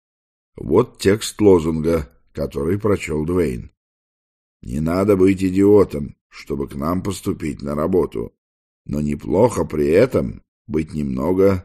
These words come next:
с приветом». Рядом с текстом находилось изображение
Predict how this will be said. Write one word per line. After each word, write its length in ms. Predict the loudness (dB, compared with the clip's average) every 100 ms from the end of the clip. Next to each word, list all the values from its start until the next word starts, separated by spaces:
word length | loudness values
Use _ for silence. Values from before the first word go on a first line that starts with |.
| _ _
с 140 | -20
приветом». 800 | -6 -2 2 4 2 0 -12 -16 _ _ _ _ _ _ _ _ _ -10
Рядом 460 | -6 -2 0 -2
с 100 | 0
текстом 580 | 0 0 2 0 0 -2
находилось 880 | -10 -10 -6 -6 -4 -4 -4 -8 -14 -8
изображение 1040 | -4 -2 -2 -4 -6 -6 -4 -4 -6